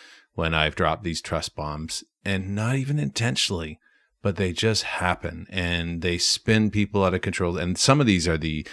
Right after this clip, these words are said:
the effect of it. So you think about that, uh, uh, silence is so <laughs> loud.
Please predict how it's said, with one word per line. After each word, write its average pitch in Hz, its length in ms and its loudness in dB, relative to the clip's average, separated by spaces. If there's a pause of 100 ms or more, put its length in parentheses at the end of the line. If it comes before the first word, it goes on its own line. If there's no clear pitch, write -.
(360)
the 85 340 0
effect - 500 0
of 76 120 0
it. - 180 -10
So - 120 2
you 87 140 4
think 139 260 2
about 82 380 2 (380)
that, 85 300 4
uh, 85 260 2
uh, 82 340 -2
silence 101 640 4
is 95 200 0
so 101 240 4
<laughs> - 20 6
loud. 80 640 0